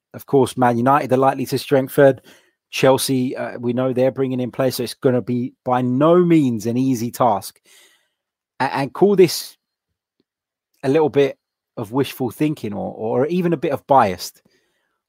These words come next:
but I actually think that Mikel Arteta is a far better manager and coach than both Ole Gunnar Solskjaer and Frank Lampard. I think the reason they finished where they finished, um,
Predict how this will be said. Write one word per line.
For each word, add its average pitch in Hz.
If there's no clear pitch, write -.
but -
I 160
actually 156
think 139
that 131
Mikel 131
Arteta 123
is 113
a 123
far 160
better 131
manager 120
and 104
coach -
than 127
both 160
Ole 139
Gunnar 127
Solskjaer 123
and 127
Frank 123
Lampard. 110
I 139
think 185
the 160
reason 156
they 139
finished 143
where 127
they 113
finished, 135
um, 113